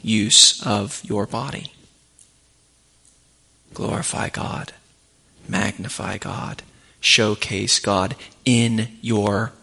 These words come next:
body. How you dress it. How you treat it. How you show it. How you use it. Glorify God with that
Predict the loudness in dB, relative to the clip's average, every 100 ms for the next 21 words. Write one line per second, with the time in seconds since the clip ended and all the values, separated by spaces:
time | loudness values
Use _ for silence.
0 | -4 2 2 2 -2 -8 -14 _ _ _
1 | _ _ _ -20 -4 4 4 4 2 0
2 | 2 4 4 4 4 2 -4 -6 -12 -16
3 | -16 _ _ -20 _ 6 6 4 2 2
4 | 4 2 2 0 -4 -4 -4 -4 -6 -8
5 | -8 -20 -20 -12 2 4 4 2 0 -2
6 | -4 4 6 8 6 2 0 -2 -4 -6
7 | -6 -8 -8 -20 -10 4 6 6 4 -2
8 | -4 -2 -2 -6 -8 -4 -2 0 2 4
9 | 4 2 -8 -8 -6 -8 -8 -20 -20 _
10 | -4 0 2 0 0 -2 0 -2 -2 -4
11 | -10 -20 -20 -10 -8 -4 -4 -2 -6